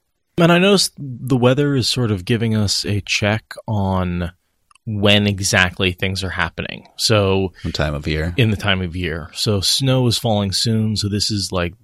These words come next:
Speaker 1: the very end of autumn. All of this, these chapters are taking place over autumn. Egwene's training, Rand's portal stone, this traveling. But where you are, whether you're early autumn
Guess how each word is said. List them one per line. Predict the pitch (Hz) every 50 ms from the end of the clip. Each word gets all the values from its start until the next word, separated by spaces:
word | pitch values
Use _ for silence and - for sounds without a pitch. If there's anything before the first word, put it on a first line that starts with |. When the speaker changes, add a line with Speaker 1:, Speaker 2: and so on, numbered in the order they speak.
| _ _ _ _ _ -
Speaker 1:
the | 170 147 135
very | 131 - - 185 190 180 170 160 156 143 131 120 -
end | 110 110 104 98
of | 98
autumn. | 90 82 90 90 80 - -
All | 123 151 185 190
of | 156
this, | 160 151 127 - - - - _ _ _ -
these | 127 110 98 - - - -
chapters | - - 101 98 - - 104 92 -
are | 95
taking | - 98 98 87 92 90
place | - 90 87 85 -
over | 85 87 85 - -
autumn. | 90 87 - - - 67 - - _ _ - - _ _ -
Egwene's | 110 95 98 98 95 95 - -
training, | - - 160 156 156 147 143 143 139 139 123 101
Rand's | 98 98 95 95 95 87 -
portal | - - 135 127 117 117 113
stone, | - - - 113 107 107 107 104 98 92
this | 85 80 -
traveling. | - - 113 107 107 107 98 101 101 98 92 90 92 90 - _ - - - - - -
But | 123 113 -
where | - 117 131 131 127
you | 131 120 120 117 110
are, | 104 98 101 98
whether | 95 92 - 92
you're | 92 -
early | - 123 151 160 156 160
autumn | 156 147 147 151 160 160 160 156 156 139